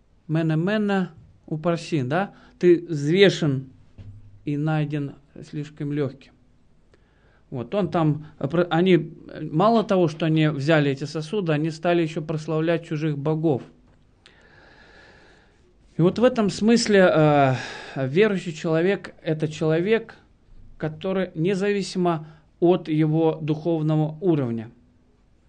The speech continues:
Если это верующий человек, рожденный свыше, дитя Божие, э,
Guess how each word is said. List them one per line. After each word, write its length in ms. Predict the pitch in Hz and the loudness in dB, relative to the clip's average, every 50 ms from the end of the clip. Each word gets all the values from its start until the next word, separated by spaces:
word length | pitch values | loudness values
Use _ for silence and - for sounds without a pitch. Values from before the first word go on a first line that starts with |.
| _ _ - | _ _ -4
Если 240 | 160 165 160 180 | -4 -4 -2 -4
это 260 | 151 165 170 156 156 170 | -4 -4 -4 -4 -4 -2
верующий 440 | 160 185 190 185 170 151 - 156 | 0 2 2 2 0 -2 -6 -8
человек, 360 | 156 - 175 175 175 160 160 - - | -6 -2 0 2 2 0 -2 -4 -4
рожденный 680 | 151 151 151 156 151 143 139 151 185 185 175 165 151 | -2 0 2 2 0 0 2 0 2 2 2 2 0
свыше, 540 | 156 156 160 165 196 233 247 240 - 160 127 - | 0 -2 -4 -4 -2 -2 -2 -4 -4 -6 -6 -6
дитя 360 | 127 139 147 147 - 160 143 | -6 -6 -6 -4 -2 -2 -2
Божие, 480 | 139 135 160 151 127 117 127 120 117 - - - _ _ _ _ _ _ _ _ _ _ - - - - - - - | 0 0 0 0 0 -2 -4 -10 -12 -14 -20 -20 _ _ _ _ _ _ _ _ _ _ -20 -20 -20 -20 -20 -12 -6
э, 300 | 139 139 135 131 127 | -2 0 0 0 0